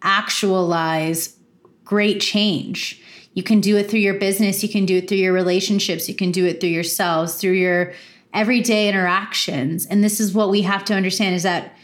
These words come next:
we are here to implement this real change. And I think that's why there's no accident.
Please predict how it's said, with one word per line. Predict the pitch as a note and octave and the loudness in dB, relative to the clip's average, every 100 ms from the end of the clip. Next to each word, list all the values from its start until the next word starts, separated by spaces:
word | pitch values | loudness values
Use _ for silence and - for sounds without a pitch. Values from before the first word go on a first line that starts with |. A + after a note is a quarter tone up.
| _ _ _ _ _ _ _ | _ _ _ _ _ _ _
we | G3+ F3+ B3 C4 | -4 2 2 2
are | A#3+ | 2
here | A#3 A3+ A3+ G#3+ F#3+ | 0 -2 0 2 0
to | F#3 - | -2 -6
implement | F#3+ A3 A3 A3 F#3 | 0 0 2 2 2
this | E3+ F3+ | 0 -4
real | F3+ F3+ | -2 -2
change. | E3 - D3 F#2 C#3+ - | -2 -4 -4 -4 -6 0
And | G#3+ | 0
I | |
think | A3 A#3+ A3+ | 2 2 2
that's | A3 A#3 - | 0 0 0
why | A3+ A3 F#3+ F3+ - - | 2 4 2 0 -2 -4
there's | G3 A#3+ A#3+ | 0 0 2
no | G#3+ G#3 | 2 2
accident. | F#3 A3 - F#3 E3 E3 - | 0 -2 -4 -2 -2 -4 -8